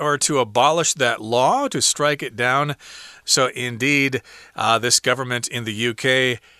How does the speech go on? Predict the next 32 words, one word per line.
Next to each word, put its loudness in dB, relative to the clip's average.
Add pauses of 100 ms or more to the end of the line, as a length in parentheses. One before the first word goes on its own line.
(240)
has 2
struck 2
down 2
all 2
the -2
taxes 0
on -2
period -2
products. 2
I -6
didn't -4
know 0
they 2
had -2
to -6
pay 2
taxes -2
on -2
these -6
products, -4 (340)
but 0
I 2
know -2
you 0
have 0
to -10
pay 0
taxes -2
on, -4
say, -2
alcoholic -2
products -4